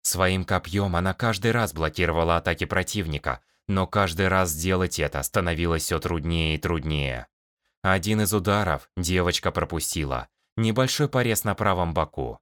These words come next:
Мелочь. Но такая мелочь может стоить жизни. «А!» «А, да ты умница!» Николь зажала рану рукой. Нужно что-то срочно делать.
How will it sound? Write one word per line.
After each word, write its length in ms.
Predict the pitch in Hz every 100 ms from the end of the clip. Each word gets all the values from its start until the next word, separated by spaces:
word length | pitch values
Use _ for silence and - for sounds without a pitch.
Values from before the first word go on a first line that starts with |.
| _ -
Мелочь. 600 | 143 131 80 60 - - _ _ -
Но 180 | 82 78
такая 500 | 78 - 87 80 76
мелочь 580 | 76 78 65 - - -
может 420 | 80 78 73 71
стоить 440 | - - 76 71 73
жизни. 680 | 71 78 71 64 71 60 - _ _ _ _ _ _ _ _ -
«А!» 220 | 294 277 - - _ _ _ _ _ _ _ -
«А, 540 | 92 90 90 92 82 -
да 300 | 90 87 110
ты 300 | 101 113 117
умница!» 800 | 139 113 95 120 131 - 67 - - _ _ _ _ _ _ -
Николь 420 | 92 95 - 104
зажала 500 | 85 98 104 92 92
рану 240 | 90 90 90
рукой. 520 | 90 - 76 62 - _
Нужно 380 | 87 85 76 85
что-то 300 | - 87 82
срочно 480 | - 90 78 - 82
делать. 500 | 82 78 62 -